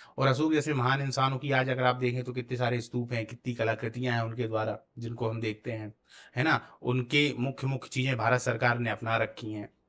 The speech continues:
अब चलिए, इसी पे चर्चा करेंगे तो पूरी क्लास ही इस पे निकल सकती है, इसीलिए चलिए अपन मेन एनालिसिस पे आते हैं।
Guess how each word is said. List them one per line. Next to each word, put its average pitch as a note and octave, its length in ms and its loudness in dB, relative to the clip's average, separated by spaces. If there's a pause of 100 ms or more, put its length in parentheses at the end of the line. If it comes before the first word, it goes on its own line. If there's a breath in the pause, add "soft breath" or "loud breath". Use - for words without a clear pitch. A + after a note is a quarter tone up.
(160)
अब A#2+ 100 -10
चलिए, D3+ 220 4
इसी D3+ 180 0
पे D3 80 2
चर्चा C#3+ 300 4
करेंगे C#3+ 300 2
तो C3+ 160 -4
पूरी C3 320 0
क्लास A#2 340 4
ही C3+ 60 -2
इस B2 120 -6
पे C3 80 -4
निकल B2+ 240 2
सकती B2 360 -2
है, D3 160 -6 (420)
इसीलिए B2+ 280 0
चलिए B2 240 4
अपन A#2+ 180 2
मेन A#2+ 220 2
एनालिसिस A2+ 520 -4
पे A#2 100 -2
आते A2 240 0
हैं। C#3 180 -2